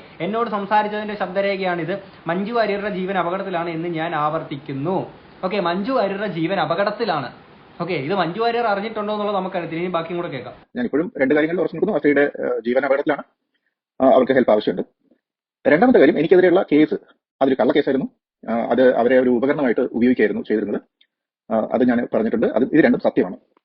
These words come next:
Speaker 2: ഇതിൽ കൂടുതൽ എനിക്ക് പ്രത്യേകിച്ചൊന്നും ഈ വിഷയത്തിൽ പറയാനില്ല.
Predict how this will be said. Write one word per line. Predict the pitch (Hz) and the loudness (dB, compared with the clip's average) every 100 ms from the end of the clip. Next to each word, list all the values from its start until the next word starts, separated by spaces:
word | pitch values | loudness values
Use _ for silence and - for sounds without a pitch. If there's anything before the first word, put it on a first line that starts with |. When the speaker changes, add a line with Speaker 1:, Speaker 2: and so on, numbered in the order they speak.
| _ _ _ - | _ _ _ 0
Speaker 2:
ഇതിൽ | 139 196 | 2 6
കൂടുതൽ | 156 156 | 6 6
എനിക്ക് | 156 131 | 4 4
പ്രത്യേകിച്ചൊന്നും | 131 139 139 170 _ _ _ - | 0 0 -2 -6 _ _ _ 2
ഈ | |
വിഷയത്തിൽ | 135 117 113 | 2 2 0
പറയാനില്ല. | - 110 98 | 2 2 0